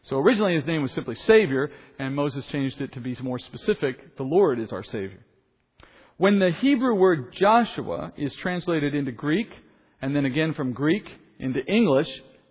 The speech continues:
it arrives at the word Jesus. So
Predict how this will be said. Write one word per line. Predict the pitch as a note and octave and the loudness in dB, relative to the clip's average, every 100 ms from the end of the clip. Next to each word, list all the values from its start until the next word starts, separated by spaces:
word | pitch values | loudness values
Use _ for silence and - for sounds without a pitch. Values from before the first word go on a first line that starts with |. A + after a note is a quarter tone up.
| - | -2
it | D#3+ | 2
arrives | D#3 E3 F3+ F3 | 4 6 4 2
at | F3 | -2
the | E3 | -4
word | C#3 C3+ B2 | -2 -4 -6
Jesus. | D3+ E3 A#2 G#2+ - - _ _ _ _ _ _ _ _ _ _ | -4 -4 -4 -8 -12 -20 _ _ _ _ _ _ _ _ _ _
So | - E3 D#3 | 4 4 4